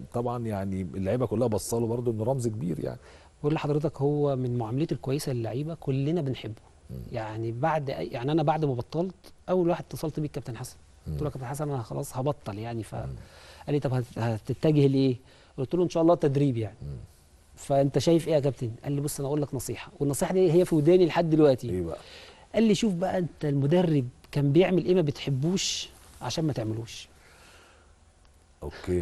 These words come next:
Speaker 2: <laughs> قلت له: "ماشي يا كابتن حسن،
Speaker 1: وانت لعيب.
Speaker 2: عندك حق." يعني وانا لعيب،
Speaker 1: كنت
Speaker 2: شوف
Speaker 1: بت-، إيه اللي ما
Speaker 2: المدرب.
Speaker 1: بتحبوش في المدرب، فانت
Speaker 2: آه.
Speaker 1: وانت مدرب ما تعملوش بقى
Speaker 2: آه،
Speaker 1: خلاص.
Speaker 2: بالظبط. آه.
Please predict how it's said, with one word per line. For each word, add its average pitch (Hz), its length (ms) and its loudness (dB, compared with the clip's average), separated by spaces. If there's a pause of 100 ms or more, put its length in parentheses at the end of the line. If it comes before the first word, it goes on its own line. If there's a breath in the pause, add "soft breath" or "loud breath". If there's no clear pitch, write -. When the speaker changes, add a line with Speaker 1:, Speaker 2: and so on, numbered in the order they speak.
Speaker 2:
<laughs> - 80 -18
قلت - 280 -4
له: 202 140 0
"ماشي 113 220 -4
يا 110 60 -10
كابتن - 200 -12
حسن، 113 80 0
Speaker 1:
وانت 123 220 4
لعيب. 117 300 6
Speaker 2:
عندك 151 260 2
حق." - 140 -16 (300 loud breath)
يعني 120 160 2
وانا 214 140 8
لعيب، 185 400 6 (140)
Speaker 1:
كنت - 200 -2
Speaker 2:
شوف 180 160 6
Speaker 1:
بت-، - 60 2
إيه 220 60 10
اللي 180 120 10
ما 175 60 10
Speaker 2:
المدرب. 214 160 10
Speaker 1:
بتحبوش 175 200 6
في 156 80 4
المدرب، 139 420 4
فانت - 200 8
Speaker 2:
آه. - 20 10
Speaker 1:
وانت 180 160 6
مدرب 165 240 4
ما 190 60 0
تعملوش 190 320 0
بقى 196 140 -2
Speaker 2:
آه، - 40 -2
Speaker 1:
خلاص. 160 200 4
Speaker 2:
بالظبط. 151 400 0 (420)
آه. 131 40 -16